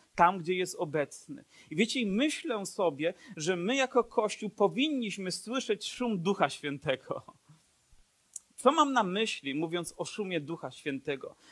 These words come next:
Myślę o pewnej reakcji, która jest na Jego działanie w naszym życiu.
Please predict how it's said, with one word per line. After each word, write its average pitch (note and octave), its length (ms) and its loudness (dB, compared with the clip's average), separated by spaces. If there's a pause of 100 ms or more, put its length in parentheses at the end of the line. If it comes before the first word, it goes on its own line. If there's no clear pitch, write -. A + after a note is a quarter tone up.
Myślę B3 460 4 (240)
o - 120 2
pewnej G#3+ 460 4
reakcji, G3 1080 2
która F#3+ 340 4
jest G3 260 4
na F#3 140 2
Jego G3 280 6
działanie F3 680 4
w E3 120 -12
naszym E3+ 440 -2
życiu. D3 460 -6